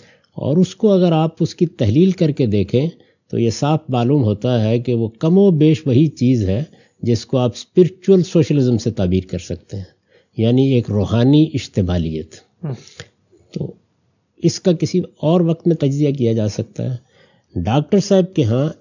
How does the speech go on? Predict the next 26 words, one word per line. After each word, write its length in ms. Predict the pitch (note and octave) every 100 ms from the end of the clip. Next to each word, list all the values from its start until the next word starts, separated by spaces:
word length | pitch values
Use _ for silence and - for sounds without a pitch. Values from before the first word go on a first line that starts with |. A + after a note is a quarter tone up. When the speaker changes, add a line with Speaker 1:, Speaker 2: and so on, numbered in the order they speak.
| -
Speaker 1:
इस 160 | D#3+ -
तरह 200 | D3 C3
की 140 | G#2
चीज़ 320 | F2+ G2+ E2+ E2
नहीं 180 | D#2+ D2+
है। 140 | F#2+ _ _
Speaker 2:
ठीक। 260 | - D#3+ - - - _ _ _ _ _ _ -
Speaker 1:
असल 280 | E3 - B3
में 240 | A#3 A#3
जो 120 | F#3+ F#3
प्रॉब्लम 680 | - - C3+ D3+ G3+ G3 A2+
है, 200 | F2 - - _ -
उसको 360 | F3+ - - F#3+
मुतय्यन 480 | C#3 C3 C3+ C#3+ A#2
करना 300 | G#2 G2+ F#2+
चाहिए 320 | G2+ G2+ G2
एक 140 | F#2 -
तालिब 260 | F2+ G2
इल्म 200 | F#2+ F2+ F2
के 120 | F2
तौर 200 | F#2 F#2 -
पर। 120 | A2 B2+
वो 160 | D#3 E3 -
प्रॉब्लम 460 | B2 A#2 C#3+ G#3 F#3+
ये 180 | C3 A2
है 240 | F2 B2+